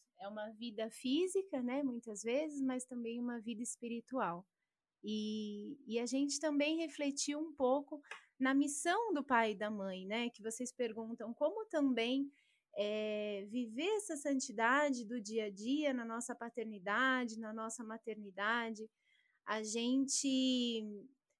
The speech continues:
percebe a importância, né, dos filhos encontrarem no pai esse pai que guia, que protege, essa mãe que acolhe. E muitas vezes a gente pode pensar,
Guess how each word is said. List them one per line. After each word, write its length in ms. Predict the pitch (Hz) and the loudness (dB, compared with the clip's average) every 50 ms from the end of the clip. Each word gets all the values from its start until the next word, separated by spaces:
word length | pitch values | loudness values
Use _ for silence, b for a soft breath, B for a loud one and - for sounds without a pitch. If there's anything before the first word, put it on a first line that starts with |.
| _ _ _ | _ _ _
percebe 500 | 226 226 226 - - 277 262 262 262 254 | -2 -2 -2 0 0 2 2 4 4 4
a 60 | 254 | 4
importância, 1040 | 254 262 277 269 269 254 254 247 - - 277 262 294 320 330 320 311 - - 214 226 | 6 6 4 4 4 2 2 0 0 2 2 4 4 2 0 0 -2 -2 -2 -2 -2
né, 160 | 240 262 269 | 0 -2 0
dos 240 | 226 262 247 - - | -2 -2 -4 -2 -2
filhos 320 | 294 262 302 285 254 247 | -2 -2 0 -2 0 2
encontrarem 1040 | 285 285 294 277 294 302 302 302 277 277 269 240 214 220 233 233 240 233 226 226 226 | 2 2 2 0 0 -2 0 -2 -4 -2 2 4 4 6 6 4 2 0 -2 -4 -4
no 160 | 226 226 220 _ _ | -6 -8 -10 _ _
pai 460 | 226 202 202 208 214 220 233 247 240 - _ _ _ _ _ _ _ _ _ | 4 6 6 6 6 4 0 -2 -4 -8 _ _ _ _ _ _ _ _ _
esse 320 | - 226 240 226 - - - | 2 2 2 2 -2 -6 -6
pai 260 | - 233 220 226 226 | -2 -2 -2 0 -2
que 160 | - - 233 | -4 -8 -10
guia, 600 | 202 196 214 226 247 262 262 269 262 262 269 254 - _ | -8 -4 -2 2 4 6 6 6 4 2 0 -2 -6 _
que 100 | - 254 | -10 -10
protege, 960 | - - 214 214 - _ - 220 220 226 233 240 240 240 233 233 240 240 233 - _ _ _ _ _ _ _ _ | -8 -8 -10 -10 -8 _ 0 2 2 2 2 2 0 -2 -2 -4 -4 -6 -6 -10 _ _ _ _ _ _ _ _
essa 280 | 208 220 220 - 240 233 | -6 -4 -2 -2 -4 -4
mãe 240 | 226 226 226 240 | -2 -2 -2 -2
que 120 | 247 240 233 | -2 -2 -4
acolhe. 760 | 233 - _ - 226 208 220 233 233 233 233 233 233 247 - _ _ _ _ _ _ _ - | -6 -6 _ -4 -2 0 2 2 2 2 0 -2 -4 -6 -8 _ _ _ _ _ _ _ -2
E 80 | 247 | 2
muitas 540 | 247 247 277 359 440 - 403 403 359 277 220 | 4 4 4 4 2 2 2 2 2 0 -2
vezes 880 | 220 202 214 226 294 339 339 311 262 214 196 196 185 180 180 - - - _ | -2 0 0 2 2 2 2 0 0 -2 -4 -6 -8 -8 -8 -8 -10 -8 _
a 120 | 226 220 226 | -4 -4 -2
gente 460 | 214 233 226 240 247 - - 262 - _ _ _ _ _ _ _ | -2 0 0 0 0 0 -2 -4 -8 _ _ _ _ _ _ _
pode 260 | 240 240 226 226 247 | 2 2 2 0 0
pensar, 500 | - 240 240 247 - - 226 208 190 - | -2 -2 -2 0 2 2 2 2 2 -2